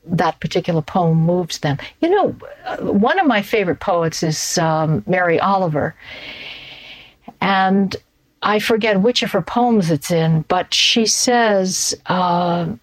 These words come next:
somewhere, "Every day I go out into the world to be dazzled by wonder." Now,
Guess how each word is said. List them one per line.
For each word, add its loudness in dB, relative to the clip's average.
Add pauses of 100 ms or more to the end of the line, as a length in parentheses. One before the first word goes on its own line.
(220)
somewhere, 0 (100)
"Every 0 (120)
day 2
I 0
go 0
out 2 (100)
into 0
the 0
world 2 (120)
to -2
be -2 (140)
dazzled 0 (140)
by 0
wonder." 0 (960)
Now, 2